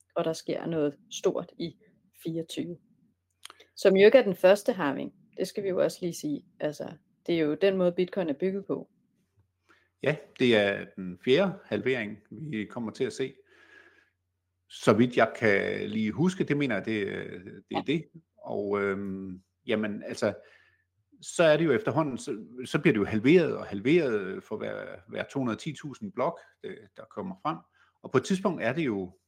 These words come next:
Speaker 2: at det stopper. Der kommer jo ikke en reward ud så en, en gang i enogtyve hundrede og et eller andet. Og så er det så, at det er transaktionsomkostningerne,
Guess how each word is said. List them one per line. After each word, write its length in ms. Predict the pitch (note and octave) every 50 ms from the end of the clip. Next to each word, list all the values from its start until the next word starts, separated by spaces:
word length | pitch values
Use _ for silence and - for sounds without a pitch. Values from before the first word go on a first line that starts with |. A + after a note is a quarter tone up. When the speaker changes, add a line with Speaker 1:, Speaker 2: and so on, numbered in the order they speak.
| _ _ _ _ _ _
Speaker 2:
at 180 | - A#2 - -
det 220 | A2+ G#2+ F#2+ - _ _ _ _ _ _
stopper. 400 | - - - - G#2 A2+ C#3 C#3+
Der 120 | A2+ - G2+
kommer 300 | - - D#3+ C3 B2 A2+
jo 80 | G#2+
ikke 220 | G#2+ A#2 C3+ D#3 D#3+ C#3 A2
en 320 | G#2+ G#2 G2 F#2+ F#2 F#2 G2
reward 440 | G#2+ G#2+ G#2+ G#2 G#2+ A2 A#2+ B2+ -
ud 160 | C3+ B2 A#2
så 320 | A2+ - A2+ G#2+ A2 A2 A2 - - -
en, 320 | A2 G#2+ G#2 G#2 - G#2
en 80 | G#2 G2
gang 260 | G#2+ A2 A#2+ A#2 A2
i 280 | G2+ G2 - - - A#2+
enogtyve 400 | A2+ G#2+ F#2+ - - A#2 A2 G#2
hundrede 380 | G#2+ A2+ A2+ A#2 A#2 G#2+ F#2+
og 260 | - - F#2 F2+ - -
et 140 | G#2+ G#2+ G2
eller 140 | G2 G2 G2
andet. 260 | A2+ D#3 F#3 E3+ - - _ _ _ _ _ _ _ _ _ _ _ _
Og 80 | - B2+
så 100 | - F3
er 160 | D3+ A#2 B2
det 120 | C#3 D3+ C#3
så, 260 | - B2+ A#2+ B2 B2 - - _ _ _ _ -
at 180 | G2 F#2 - - _ _ _ _ _ -
det 200 | B2 A2+ F#2+ F2
er 120 | F2+ E2
transaktionsomkostningerne, 1800 | - - - A2 F#2+ - F#2 - - - G3 F#3+ C3+ A2 - - - - _ _ _ B2+ B2 B2 A#2+ - B2 B2 A#2+ - C#3+ B2 G#2+ F#2+ F2 F2 F2+